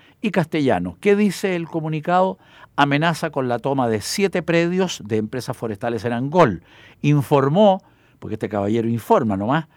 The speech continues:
él el que manda, que junto con la comunidad María Cayuqueo comenzó con la recuperación de cinco mil hectáreas y que ejecutará acciones de autodefensa guion resistencia destinadas al desalojo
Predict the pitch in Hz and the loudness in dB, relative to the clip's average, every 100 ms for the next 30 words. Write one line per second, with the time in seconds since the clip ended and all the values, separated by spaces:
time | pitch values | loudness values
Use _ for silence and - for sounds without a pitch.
0 | _ - _ _ - 180 175 165 135 95 | _ -20 _ _ -4 -2 -2 0 0 0
1 | 110 143 - - 151 147 151 127 120 113 | -2 -6 -6 -4 -2 -2 0 0 0 -2
2 | 110 104 120 135 - 104 107 127 120 113 | -4 -2 0 0 -2 -2 0 0 -2 -4
3 | 127 151 214 202 - _ 139 131 127 - | -4 2 4 4 -2 _ -4 -2 -2 -4
4 | 147 139 117 113 139 143 135 123 113 131 | -2 0 0 0 -2 -2 -2 -2 -2 -2
5 | 123 113 104 - 170 160 - 165 220 214 | -2 -2 -4 -2 -2 -2 0 2 2 2
6 | - - 165 175 196 - - 135 - 127 | 0 2 2 2 -2 -4 -8 -8 -2 -2
7 | - 131 117 127 110 117 113 120 92 - | -2 -6 -4 -4 -4 -2 0 2 0 -4
8 | - - 143 139 - - 185 180 135 139 | -20 -4 -2 -2 -4 0 2 2 2 0
9 | - 135 135 135 120 113 190 175 - 110 | 4 2 2 -2 -2 0 0 0 -2 -6
10 | 90 92 139 120 104 131 - 131 - 214 | -6 0 2 2 0 -4 -4 -10 -4 0
11 | 208 196 - 185 - - _ - 127 127 | 0 -2 -6 -10 -12 -20 _ -4 -2 -2
12 | 139 143 135 120 107 113 110 127 143 160 | 0 0 0 -2 -2 -4 -2 0 0 -4